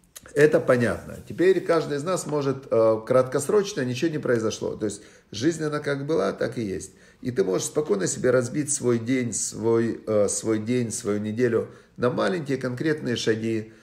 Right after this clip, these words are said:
И каждый шаг делать много добра и избавиться от иллюзий. То есть чем кризис хорош, он избавляет от иллюзий. Он просто вот все иллюзии рушатся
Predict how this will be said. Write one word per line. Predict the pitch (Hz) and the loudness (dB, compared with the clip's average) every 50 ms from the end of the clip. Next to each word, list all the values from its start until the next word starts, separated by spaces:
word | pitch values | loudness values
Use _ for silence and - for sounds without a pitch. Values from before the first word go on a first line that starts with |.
| _ _ _ _ | _ _ _ _
И | - 143 143 | -4 -4 -2
каждый | 143 - 214 202 180 175 170 160 | 2 2 2 2 2 0 0 0
шаг | - - 180 170 156 131 | 2 2 2 2 2 0
делать | 120 139 147 143 139 131 131 - | 0 0 2 2 2 0 0 -2
много | 151 156 156 151 147 | -4 -2 0 0 0
добра | - 151 151 - 175 180 165 | 2 0 0 0 0 0 -2
и | - - - 131 | -2 -2 -2 -2
избавиться | 127 131 139 165 160 151 143 123 - 131 | -2 0 2 2 2 2 0 0 2 2
от | 120 110 - | 2 2 2
иллюзий. | 120 113 107 90 85 85 82 | -2 -2 -2 -2 -4 -6 -6
То | - 82 | -4 -6
есть | 90 87 - | -6 -6 -4
чем | - 151 160 160 - | -2 -2 -2 -2 -2
кризис | - 139 147 135 123 127 117 | -2 -2 0 0 0 -2 -2
хорош, | - - 135 - - 196 180 - - - - - - _ _ | 0 0 0 2 2 0 -2 -6 -10 -16 -20 -20 -20 _ _
он | - 127 143 151 151 - | 0 2 2 2 0 -2
избавляет | 135 123 110 110 127 127 123 131 151 151 147 135 127 - | -2 -2 0 4 4 4 6 6 4 4 4 4 2 2
от | 113 101 - - - 98 | 0 0 -2 -4 -4 -4
иллюзий. | 104 104 104 95 82 76 64 65 - | -2 0 -2 -2 -4 -6 -8 -8 -6
Он | - 104 110 113 120 | -4 -4 -4 -4 -4
просто | - - 160 165 160 - - 135 120 113 - - - _ - | -4 0 2 2 0 0 0 -2 -2 -2 -4 -12 -20 _ -16
вот | - - 113 117 113 - - - - - _ _ _ _ _ _ - | -8 -4 -2 -2 -2 -2 -8 -20 -20 -20 _ _ _ _ _ _ -12
все | - - - - 170 175 175 175 - | -8 -6 -2 2 4 6 6 6 4
иллюзии | - - 127 120 123 143 151 151 131 123 131 131 123 117 - - - | 0 -2 0 0 0 0 0 -2 -2 -2 0 2 2 2 0 -2 -2
рушатся | - 113 120 131 131 123 - 151 147 - - 170 170 175 165 - | -2 0 0 0 -2 -2 -4 -6 -6 -6 -2 -2 -2 -2 -2 -4